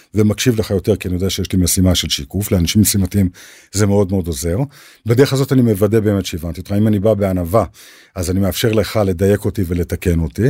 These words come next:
אני באמת, אה, בוחן את זה, ואני בדרך הזאת גם יכול להביע אמפתיה. עכשיו, גם אמפתיה זה כלי מאוד משמעותי בתוך המרחב הזה, כי אמפתיה זאת היכולת להבין,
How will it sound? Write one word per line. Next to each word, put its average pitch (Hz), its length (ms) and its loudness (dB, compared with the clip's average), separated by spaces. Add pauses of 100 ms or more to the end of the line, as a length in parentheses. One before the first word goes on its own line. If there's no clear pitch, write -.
(140)
אני 90 80 0
באמת, 82 440 0
אה, 95 140 0
בוחן 85 360 -2
את 82 100 -2
זה, 135 120 4 (520)
ואני 104 200 0
בדרך 110 300 0
הזאת 170 180 -2
גם 160 120 0
יכול 160 200 -2
להביע 143 280 0
אמפתיה. 131 340 -2
עכשיו, 87 240 -8
גם 85 180 -6
אמפתיה 202 460 0
זה 117 100 -2
כלי 117 160 -6
מאוד 101 240 -2
משמעותי 107 400 0
בתוך 110 340 -2
המרחב 135 380 2
הזה, 104 180 0 (540)
כי - 100 -4
אמפתיה 196 320 0
זאת 175 200 -4
היכולת 117 480 0
להבין, 110 680 2